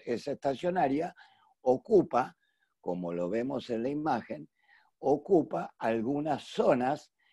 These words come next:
en una fase incorrecta. Entonces puede ser que los, los sub situados en cierta posición no estén rindiendo.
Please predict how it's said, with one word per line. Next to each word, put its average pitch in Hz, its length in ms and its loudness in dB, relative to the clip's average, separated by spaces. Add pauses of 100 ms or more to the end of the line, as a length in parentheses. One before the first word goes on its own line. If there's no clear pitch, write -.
(120)
en 123 200 0
una 120 260 -2
fase 123 400 0
incorrecta. 110 800 0 (360)
Entonces 156 640 2
puede 185 360 2
ser 196 260 -4
que 196 120 -2
los, 123 420 -2
los 127 260 0
sub 226 340 0 (420)
situados 175 600 2
en 139 100 -2
cierta 185 440 -2
posición 175 600 -2
no 156 280 0
estén 127 320 -4
rindiendo. 113 640 -2